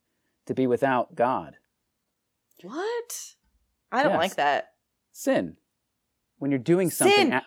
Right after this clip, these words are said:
Speaker 2: without. In Spanish, sin.
Speaker 1: There you go.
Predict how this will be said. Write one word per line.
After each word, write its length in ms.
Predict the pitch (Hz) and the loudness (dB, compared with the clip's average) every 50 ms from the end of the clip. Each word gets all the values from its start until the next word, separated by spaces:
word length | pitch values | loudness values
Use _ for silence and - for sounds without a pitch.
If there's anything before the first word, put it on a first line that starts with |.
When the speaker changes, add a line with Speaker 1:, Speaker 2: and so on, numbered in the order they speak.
| - | 0
Speaker 2:
without. 520 | - 311 311 - 320 403 440 427 - - - - - - - _ _ _ - | 2 4 4 6 8 8 8 8 6 4 2 -6 -20 -20 -20 _ _ _ 6
In 160 | 392 415 370 320 | 6 6 6 6
Spanish, 540 | - - 494 480 494 539 339 269 - - - _ _ _ | 4 6 6 6 8 6 6 4 4 2 -4 _ _ _
sin. 640 | - - - 427 508 554 539 453 254 226 208 185 - _ _ _ _ - - | -12 -6 -2 0 2 4 4 4 4 2 -2 -6 -12 _ _ _ _ -18 -12
Speaker 1:
There 180 | - 90 90 | -8 -8 -6
you 100 | 85 95 | -6 -2
go. 220 | 110 127 131 113 | -2 -2 -2 -2